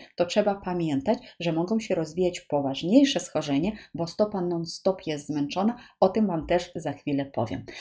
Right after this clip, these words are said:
Natomiast co może przynieść ulgę? Ulgę przynosi kąpiel. Kąpiel w ciepłej wodzie z dodatkiem albo soli mineralnych, albo róż-, różnego rodzaju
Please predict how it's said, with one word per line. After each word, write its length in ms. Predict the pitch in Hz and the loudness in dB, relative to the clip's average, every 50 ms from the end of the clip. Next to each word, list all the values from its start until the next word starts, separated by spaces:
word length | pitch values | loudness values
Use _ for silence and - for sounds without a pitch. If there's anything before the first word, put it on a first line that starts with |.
| - - - | -12 -6 -4
Natomiast 440 | 156 - 320 339 359 349 330 - - | 0 2 2 4 4 2 0 0 2
co 140 | 349 359 | 4 4
może 220 | 359 311 277 294 277 | 6 4 4 2 0
przynieść 560 | 277 - - 285 262 247 240 226 - - - - - | -2 0 4 6 6 6 6 2 0 -2 -4 0 2
ulgę? 320 | 220 196 165 139 135 - - - - - - - - - | 4 4 4 4 2 -2 -6 -10 -16 -18 -18 -12 0 6
Ulgę 280 | - 359 349 294 359 - | 8 8 8 8 6 4
przynosi 520 | - - 226 208 208 220 220 - 226 220 | 4 2 2 4 4 4 2 -2 -6 -4
kąpiel. 380 | - - - 135 269 - - - - - | 0 0 2 2 2 0 -4 -12 -8 -2
Kąpiel 420 | - 294 330 370 359 349 302 277 | 2 2 2 2 2 0 -2 -4
w 100 | - - | -4 -8
ciepłej 580 | - - - 262 262 262 262 - 214 208 208 170 | -4 4 6 8 6 6 6 2 2 4 4 4
wodzie 520 | 160 165 147 143 156 220 269 269 - - - | 2 2 2 4 6 4 4 4 2 -6 -6
z 160 | 202 175 175 | -6 0 4
dodatkiem 640 | 185 220 214 202 180 151 - - - - 110 - - - | 4 6 6 4 0 -2 -4 -8 -8 -8 -8 -8 -6 -4
albo 500 | - 185 262 311 311 262 269 269 277 - | 0 2 2 4 6 6 4 4 2 -2
soli 360 | - - - 208 214 254 247 | -4 2 4 4 6 6 6
mineralnych, 600 | 208 190 180 170 165 139 135 123 123 151 220 220 - - - - - _ | 6 4 2 2 0 0 0 0 0 -2 -2 -4 -6 -14 -20 -20 -8 _
albo 360 | - 220 269 339 339 349 339 | 2 4 4 6 6 6 6
róż-, 280 | 294 240 220 202 220 - - | 6 4 4 2 0 -2 0
różnego 460 | 196 214 208 214 233 254 269 262 247 | 2 2 4 6 6 6 6 6 4
rodzaju 520 | 220 202 185 - 220 214 220 233 220 220 | 2 2 0 2 4 4 4 4 2 -2